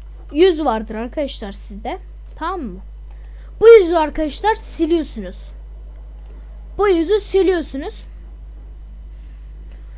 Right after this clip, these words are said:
O yüzü sildikten sonra buraları kapatabilirsiniz.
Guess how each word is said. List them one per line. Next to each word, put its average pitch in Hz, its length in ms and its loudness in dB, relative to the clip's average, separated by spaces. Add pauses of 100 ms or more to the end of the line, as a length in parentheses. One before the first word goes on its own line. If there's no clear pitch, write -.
(360)
O 359 140 6
yüzü 285 240 8
sildikten 294 680 0
sonra 277 520 0 (320)
buraları 403 460 4
kapatabilirsiniz. 381 1000 -2